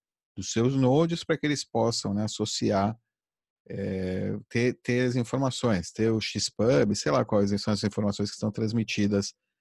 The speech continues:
pro node, mas dá pra você, a partir do I P que ele transmitiu pra você,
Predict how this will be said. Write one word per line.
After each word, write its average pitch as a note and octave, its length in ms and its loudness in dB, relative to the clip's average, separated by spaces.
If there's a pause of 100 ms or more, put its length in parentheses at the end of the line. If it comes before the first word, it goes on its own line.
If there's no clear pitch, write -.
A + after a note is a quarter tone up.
(240)
pro C3+ 100 -2
node, C#3+ 440 2
mas G2+ 480 -4
dá A2 200 0
pra B2 140 2
você, B2 300 2
a G#2+ 60 2
partir G#2+ 360 0
do A#2 160 2
I A2 60 2
P A#2+ 340 2
que - 240 -10
ele G2 140 -2
transmitiu G2 440 -4
pra G#2 140 0
você, F#2+ 560 0